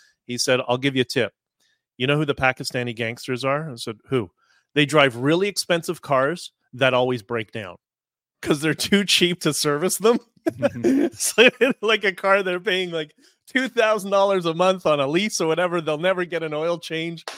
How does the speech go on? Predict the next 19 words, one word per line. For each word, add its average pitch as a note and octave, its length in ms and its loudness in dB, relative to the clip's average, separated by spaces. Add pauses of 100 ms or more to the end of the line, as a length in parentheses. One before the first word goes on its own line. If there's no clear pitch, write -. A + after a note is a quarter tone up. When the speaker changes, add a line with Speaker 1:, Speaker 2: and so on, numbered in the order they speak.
(220)
Speaker 1:
and F#3+ 140 4
then G3+ 120 2
the F#3 120 0
car F#3+ 300 2
dies E3 340 0
on D#3 100 -2
the D3+ 80 -4
highway. D3+ 400 -4
He C#3+ 80 -8
said, C#3 320 -8 (320)
"You D3+ 120 -8
know F#3 120 2
how G#3 100 0
many F3 220 -6
times D#3+ 380 -6
we've D#3 120 -6
been D3 140 -12
tracking D3+ 560 -6
somebody, F3 540 -4